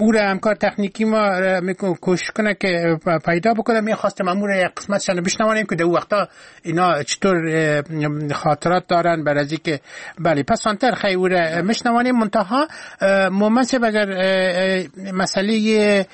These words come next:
رشد امی، مسئله احساسات ملی، وطن دوستی و ایگا پار صاحب، اه، سرش چطور یک، اه، کار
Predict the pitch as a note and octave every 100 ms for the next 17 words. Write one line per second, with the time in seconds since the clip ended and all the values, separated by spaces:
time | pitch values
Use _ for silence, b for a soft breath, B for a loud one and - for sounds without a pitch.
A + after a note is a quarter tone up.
0 | B B - D#3+ G3+ G#3+ - G3+ G3 F#3+
1 | E3+ E3+ F3 F3 E3 E3+ E3 E3+ - F3+
2 | F3 E3+ F3 E3 F3 E3 E3+ E3+ F3 F#3+
3 | E3+ E3 E3 D#3+ D#3+ D#3+ - F3+ E3+ E3+
4 | E3+ E3 - A3 G#3 F3 F#3 E3 B B
5 | B B - D#3+ D#3+ - E3+ D#3+ - -
6 | - A#3+ G#3 F3 - D#3 C#3+ C#3 C3 -
7 | E3+ D#3 C#3